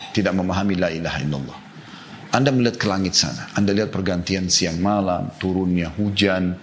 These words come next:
bintang-bintang, adanya matahari dengan terangnya, sinarnya di pagi hari, sampai menjelang sore hari, adanya bulan di malam hari, ya. Kemudian, dan bulan, ya. Kemudian juga burung-burung yang berterbangan.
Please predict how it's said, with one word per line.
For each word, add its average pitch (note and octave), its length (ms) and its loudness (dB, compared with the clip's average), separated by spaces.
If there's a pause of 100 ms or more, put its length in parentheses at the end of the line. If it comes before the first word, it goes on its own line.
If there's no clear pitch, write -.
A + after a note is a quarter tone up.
(340)
bintang-bintang, F#2+ 1040 2
adanya E2+ 320 0
matahari F2+ 560 0
dengan E2+ 320 -2
terangnya, F#2 560 0 (240)
sinarnya F#2+ 720 6
di E2 80 0
pagi E2+ 240 0
hari, F#2 400 0 (240)
sampai F#2+ 400 2
menjelang F2 480 2
sore D#2+ 240 0
hari, F#2+ 320 2 (400)
adanya F#2+ 320 2
bulan F#2+ 400 0
di E2+ 80 -2
malam E2+ 320 -2
hari, F2+ 320 0 (160)
ya. D#2 160 -2 (640)
Kemudian, A2+ 480 0
dan F2+ 240 -2
bulan, F#2+ 400 0
ya. F2 160 -4 (240)
Kemudian F#2 560 0 (400)
juga A2 400 2 (160)
burung-burung G#2+ 640 2
yang F#2 80 2
berterbangan. F#2 720 0